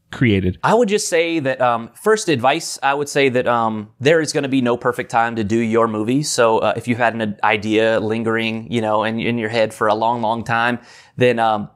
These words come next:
Speaker 2: just do that movie as soon as humanly possible, as soon as you get your resources in order. But, but do not wait.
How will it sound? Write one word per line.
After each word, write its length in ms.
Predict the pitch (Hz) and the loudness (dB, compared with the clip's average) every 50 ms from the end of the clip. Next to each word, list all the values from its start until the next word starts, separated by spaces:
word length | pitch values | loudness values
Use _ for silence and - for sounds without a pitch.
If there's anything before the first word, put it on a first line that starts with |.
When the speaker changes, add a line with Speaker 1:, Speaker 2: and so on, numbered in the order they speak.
| - | -8
Speaker 2:
just 320 | 113 117 143 143 123 120 107 | -2 0 0 0 -2 -2 -2
do 160 | 113 127 123 | 0 2 2
that 180 | 123 120 - 120 | 4 2 0 0
movie 360 | 117 117 107 117 117 113 - | -2 -4 -2 -2 -2 -2 0
as 200 | 110 117 117 - | 0 0 0 0
soon 300 | - - 127 120 117 95 | 0 2 2 2 2 2
as 160 | 107 110 - | 0 -2 -2
humanly 380 | - 131 123 120 120 120 120 110 | -2 -2 -2 -2 -2 -2 -4 -2
possible, 500 | - 113 117 117 - - 123 131 131 101 | 0 0 0 0 -2 -4 -2 0 0 2
as 100 | - - | 2 0
soon 140 | - 131 | 0 -2
as 120 | 127 113 107 | -2 -2 -2
you 40 | 113 | -2
get 140 | 104 - - | -2 -2 -2
your 140 | 104 110 107 | -4 -4 -2
resources 580 | 107 135 190 - - 180 156 151 143 131 - | 0 0 2 2 2 2 2 0 -2 -6 -6
in 120 | 107 131 95 | -4 -2 0
order. 380 | 123 135 131 131 135 131 - - _ _ _ _ _ _ - | 0 0 2 0 0 -2 -4 -10 _ _ _ _ _ _ 0
But, 280 | 127 123 - - - | 0 0 0 -2 -4
but 200 | 110 127 107 101 | -4 -4 -2 0
do 140 | 101 139 143 | 0 2 2
not 480 | 127 120 120 120 123 123 123 - 117 104 | 2 2 2 2 2 2 2 0 -2 -2
wait. 320 | 104 120 107 101 - - | -2 -2 -2 -2 -6 -10